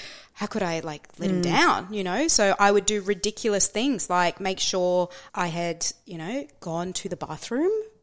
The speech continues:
Speaker 1: ones and twos before I
Speaker 2: Mm.
Speaker 1: jumped on that scale every week, you
Speaker 2: Yeah,
Speaker 1: know?
Speaker 2: yeah.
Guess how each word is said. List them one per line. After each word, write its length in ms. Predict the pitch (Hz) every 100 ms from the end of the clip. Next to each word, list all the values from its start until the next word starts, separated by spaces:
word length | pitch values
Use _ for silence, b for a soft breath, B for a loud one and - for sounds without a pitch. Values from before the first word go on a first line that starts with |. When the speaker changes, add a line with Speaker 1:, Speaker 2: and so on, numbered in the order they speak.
| _
Speaker 1:
ones 320 | - 190 208 190
and 140 | 175
twos 400 | - 170 330 392
before 300 | - 214 208
I 80 | 190
Speaker 2:
Mm. 60 | 202
Speaker 1:
jumped 240 | 180 -
on 100 | 180
that 160 | 165 -
scale 400 | - 165 214 262
every 240 | 233 247
week, 320 | 240 240 214
you 80 | 208
Speaker 2:
Yeah, 160 | 196 196
Speaker 1:
know? 60 | 262
Speaker 2:
yeah. 60 | 196